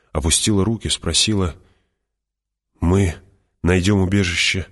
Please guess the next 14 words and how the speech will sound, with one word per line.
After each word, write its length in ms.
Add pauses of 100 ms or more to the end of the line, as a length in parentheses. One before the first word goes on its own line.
(360)
среди 360
фриманов?" 680 (2000)
"У 140
фриманов 560
есть 320
поговорка, 840 (680)
которую 440
они 160
приписывают 720
шайху 460
Луду, 580 (360)
старому 600
отцу 360
вечности", 840